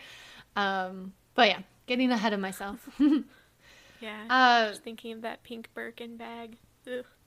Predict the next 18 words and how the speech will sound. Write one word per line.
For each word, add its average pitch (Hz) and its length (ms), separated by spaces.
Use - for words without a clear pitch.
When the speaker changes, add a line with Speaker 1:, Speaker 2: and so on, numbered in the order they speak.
Speaker 2:
Okay. - 100
Speaker 1:
Oh, 269 380
God. 233 420
<laughs> - 60
That 254 240
is 262 120
Emily's, 226 640
like, 190 200
ultimate 208 580
Speaker 2:
Yeah. - 240
Speaker 1:
taste. 190 380
Like, 190 140
Speaker 2:
<laughs> 294 120
Speaker 1:
she's, 254 340
Emily's 269 360
mind 196 260
blown, - 360
but, 202 200